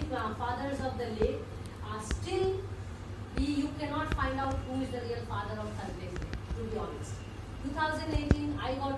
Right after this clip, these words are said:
to know that A M C has trans-, um, order has transferred its rights to A M C because the boundary has increased. A M C says we have actually received, uh, the transfer, but we have not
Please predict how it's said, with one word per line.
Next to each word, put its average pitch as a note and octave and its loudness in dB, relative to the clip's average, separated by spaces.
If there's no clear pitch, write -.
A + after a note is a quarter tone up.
to C4+ -2
know B3 0
that A3+ 0
A A3 2
M B3+ 2
C C4+ -2
has A3+ -2
trans-, - -2
um, - -2
order C#4 4
has C4+ 0
transferred B3 2
its - -4
rights A3 -2
to A3+ -4
A F#3+ -2
M F#3+ -2
C - -4
because G#3 0
the G3 -2
boundary F#3 0
has G2 0
increased. - -2
A C#4 2
M E4+ 4
C F4 2
says D4 0
we C4+ 0
have C4+ 4
actually - -2
received, C4+ -2
uh, A3+ 2
the G#3 -2
transfer, B3 -2
but A#3 0
we A3 -4
have A3 -2
not A#3 -2